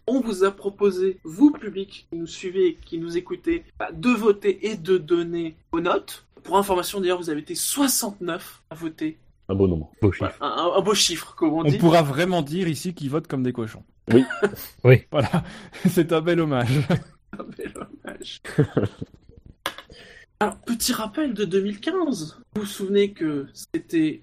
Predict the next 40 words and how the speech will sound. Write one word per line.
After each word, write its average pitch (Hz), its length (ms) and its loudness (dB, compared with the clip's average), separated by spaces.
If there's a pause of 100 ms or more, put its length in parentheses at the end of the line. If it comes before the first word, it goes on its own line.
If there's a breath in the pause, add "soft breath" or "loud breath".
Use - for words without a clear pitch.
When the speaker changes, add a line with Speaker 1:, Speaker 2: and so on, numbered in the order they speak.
(100)
Speaker 1:
la 156 60 4
Williams 214 760 -4
qui 175 60 -4
avait 165 140 0
gagné 170 280 -2
en 165 100 -2
deux 156 120 0
mille 160 180 -2
quinze 160 460 -6 (160)
devant 202 220 -2
la 185 100 4
Speaker 3:
Ouais. 170 60 -4
Speaker 1:
Toro 175 180 -6
Rosso 196 500 0
pour, 196 140 2
Speaker 3:
Une 117 100 8
récompense 123 400 2
méritée. 110 320 -4 (100)
Speaker 1:
pour 196 120 -6
presque - 440 0
rien, 285 540 6 (140)
hein. 277 180 -2 (460 loud breath)
Euh, - 40 -14 (540)
Williams 196 300 6
avait 160 140 -2
gagné 190 280 4
avec 151 200 0
une 180 100 -2
note 185 180 2
de 165 100 0
quinze 196 400 0
virgule 175 360 -2
quarante-quatre 202 680 -2
devant 185 340 6
la 180 120 6
Toro 180 320 -2
Rosso 185 320 -2
avec 160 240 0
quinze 196 300 -2
virgule 180 460 -2